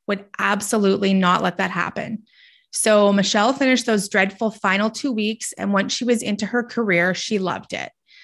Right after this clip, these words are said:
Michelle is now also a leadership development coach and consultant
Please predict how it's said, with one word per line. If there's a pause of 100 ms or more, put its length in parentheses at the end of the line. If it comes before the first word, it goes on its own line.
(220)
Michelle
is
now
also (180)
a
leadership
development
coach
and
consultant